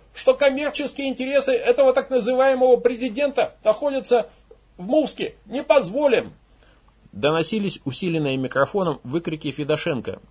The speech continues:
но ее какое-то время никто не слушал, особенно с той стороны площади, откуда и вплыли эти четыре аппарата. Люди, задрав головы, рассматривали их,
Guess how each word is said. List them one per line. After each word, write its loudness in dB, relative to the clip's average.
но -10
ее -2
какое-то -6
время -4
никто -6
не -6
слушал, -8
особенно -8
с -12
той -2
стороны -4
площади, -6
откуда -4
и -6
вплыли -6
эти -14
четыре -10
аппарата. -4
Люди, -2
задрав -4
головы, -2
рассматривали -4
их, -14